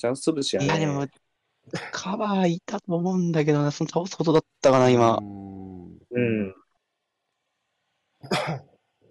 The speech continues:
Speaker 1: 事象に対するカードそのものは妥当なんだけど。
Speaker 2: うん。ファール自体がどうだったかって言われるとちょっと微妙かもしんない。
Speaker 1: パックリバレてたね。
Speaker 2: これね、
Speaker 3: うん。
Speaker 1: 誰か
Speaker 2: 戻りきれなかっ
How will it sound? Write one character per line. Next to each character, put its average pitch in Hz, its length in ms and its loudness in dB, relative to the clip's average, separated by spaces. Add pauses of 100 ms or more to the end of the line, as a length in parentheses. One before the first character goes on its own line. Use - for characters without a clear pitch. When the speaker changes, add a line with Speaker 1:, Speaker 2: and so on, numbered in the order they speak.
(600)
Speaker 1:
事 139 160 0
象 233 220 6
に 247 80 0
対 240 160 8
す 247 100 4
る 190 80 4
カ 160 140 6
ー 147 40 8
ド 123 80 4
そ 120 120 -6
の 120 100 0
も 123 120 0
の 120 80 2
は 110 100 6
妥 110 120 2
当 113 180 0
な 113 100 0
ん 110 60 -6
だ 101 100 -8
け 98 80 -6
ど。 92 180 -2 (880)
Speaker 2:
う 101 60 -10
ん。 98 420 -8 (220)
フ - 180 -2
ァ 131 140 8
ー 117 40 8
ル 101 180 6
自 107 260 -6
体 101 180 8
が 98 80 8
ど 95 80 2
う 98 60 6
だ 95 60 8
っ - 40 2
た 90 140 -2
か 90 60 2
っ - 20 2
て - 60 -20 (280)
言 98 100 4
わ 92 40 2
れ 92 60 2
る 92 40 -2
と 95 100 -4
ち - 120 -6
ょ - 20 -20
っ - 60 -20
と 90 80 -4
微 90 120 2
妙 90 140 4
か - 300 0
も 92 80 -8
し - 160 -6
ん - 20 -2
な - 60 4
い。 240 60 0
Speaker 1:
パ - 20 4
ッ - 0 -
ク 208 40 2
リ - 40 -4
バ 165 80 2
レ 185 100 4
て - 140 -16
た 180 180 0
ね。 143 140 -10 (1120)
Speaker 2:
こ 95 100 -6
れ 92 80 0
ね、 90 600 -4
Speaker 3:
う 113 100 -14 (120)
ん。 - 20 -4
Speaker 1:
誰 226 240 4
か 139 180 0
Speaker 2:
戻 101 220 2
り 107 80 2
き 120 80 2
れ 120 80 8
な 113 80 6
か 104 80 6
っ 98 60 0